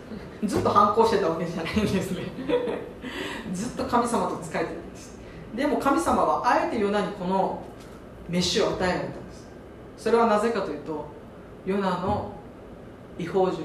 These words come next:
蔑み、また敵をも愛する神様の憐れみの心を教えたかったからこそ、神様はヨナにあえてこの使命を与えられたんですね。その使命によってヨナの内側が反応するんですね。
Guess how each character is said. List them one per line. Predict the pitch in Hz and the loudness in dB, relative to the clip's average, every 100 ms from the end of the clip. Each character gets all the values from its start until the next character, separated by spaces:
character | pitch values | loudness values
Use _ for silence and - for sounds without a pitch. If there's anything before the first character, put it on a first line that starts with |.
| 147 | -8
蔑 | - 165 165 160 165 | -8 -8 -6 -6 -8
み、 | 160 - - - - - - | -10 -12 -16 -18 -16 -16 -8
ま | 202 - | -4 0
た | - - - - - - | 0 0 -6 -12 -16 -10
敵 | 226 226 269 | -6 -4 0
を | 262 | 2
も | 247 233 | 2 4
愛 | 226 | 4
す | 226 | 4
る | - | -2
神 | - 220 | 0 2
様 | 220 190 170 | 2 0 0
の | 104 104 - - - - - - | 0 0 -2 -10 -14 -16 -16 -2
憐 | 165 196 214 | 2 6 6
れ | 220 | 6
み | 214 | 4
の | 214 | 0
心 | - - 226 190 | -2 -2 2 2
を | 190 | 2
教 | - - | -2 -2
え | - | -4
た | - | -4
か | 185 | -6
っ | |
た | - | -6
か | - | -6
ら | 165 | -6
こ | 165 | -6
そ、 | - 165 - - - - - - - | -6 -6 -6 -12 -16 -16 -16 -16 -8
神 | - 202 | 0 0
様 | 190 160 156 | 0 -2 -2
は | |
ヨ | 165 | -2
ナ | 185 185 | -2 -2
に | |
あ | 175 170 | -4 -6
え | 170 | -8
て | - | -8
こ | 160 | -8
の | 165 160 - - - - - - | -4 -4 -6 -12 -16 -16 -16 -10
使 | - 196 | -6 -2
命 | 170 139 | -2 -2
を | |
与 | 131 | -6
え | 156 | -6
ら | 139 127 | -6 -8
れ | |
た | - | -12
ん | - | -14
で | - | -12
す | 165 | -12
ね。 | - - - - - - - - - - | -10 -12 -14 -16 -16 -16 -16 -18 -16 -6
そ | 214 | -2
の | 202 | 0
使 | - 240 | 2 6
命 | 220 196 | 8 8
に | 185 | 6
よ | |
っ | 175 | 2
て | 170 | 4
ヨ | 190 | 8
ナ | 208 170 | 8 6
の | 170 | 4
内 | - 190 | 4 6
側 | 180 170 | 8 8
が | 165 | 4
反 | 196 185 | 2 2
応 | 185 180 | 2 0
す | 175 | 2
る | |
ん | 190 | 2
で | |
す | 190 | 4
ね。 | 226 | 4